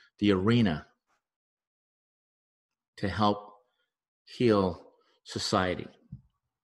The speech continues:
No more blame, no more judgment. We're all here to do our part. So thank you again. It's Joe Whitcomb with Reboot Your Relationship. This is, uh,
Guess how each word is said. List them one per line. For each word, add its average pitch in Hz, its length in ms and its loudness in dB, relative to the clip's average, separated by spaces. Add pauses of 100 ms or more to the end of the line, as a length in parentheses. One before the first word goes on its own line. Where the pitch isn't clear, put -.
(1600)
No 107 80 -4
more 104 140 0
blame, 85 340 -4 (680)
no 101 60 -4
more 104 120 0
judgment. 87 480 -4 (1600)
We're 90 100 -4
all 92 160 -2
here 87 440 -2 (1300)
to - 80 -12
do 95 160 2
our 95 80 2
part. 82 480 -2 (1200)
So - 180 -2
thank 123 260 4
you 147 100 6
again. 117 220 6
It's 110 160 2
Joe 123 200 4
Whitcomb 117 340 0
with 98 240 -4
Reboot 107 380 2
Your 104 100 -2
Relationship. 101 760 -2
This 95 200 -4
is, 90 220 -6
uh, 85 300 -2